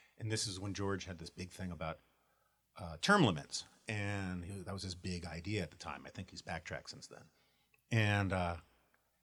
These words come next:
at one point I asked during the Q and A,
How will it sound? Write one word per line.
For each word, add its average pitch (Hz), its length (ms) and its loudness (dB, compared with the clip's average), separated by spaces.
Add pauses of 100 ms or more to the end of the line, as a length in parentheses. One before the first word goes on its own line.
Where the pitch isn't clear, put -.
(340)
at 104 100 -4
one 151 180 6
point 104 240 4
I 92 180 6
asked 82 680 -2 (1040)
during 92 160 0
the 87 80 -2
Q 107 220 2
and 127 80 6
A, 123 380 6